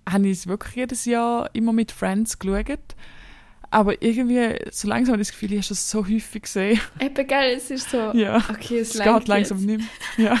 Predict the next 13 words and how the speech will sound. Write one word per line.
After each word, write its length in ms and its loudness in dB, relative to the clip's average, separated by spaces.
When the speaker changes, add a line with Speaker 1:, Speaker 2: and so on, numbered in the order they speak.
Speaker 1:
<laughs> 440 8
ja, 120 6
mega 260 0
so. 160 2
Es 180 -2
ist 140 0
ein 80 6
Lenk 340 6
von 240 4
mir 120 2
da. 280 4
Speaker 2:
<laughs> 920 4
Speaker 1:
Ja. 240 2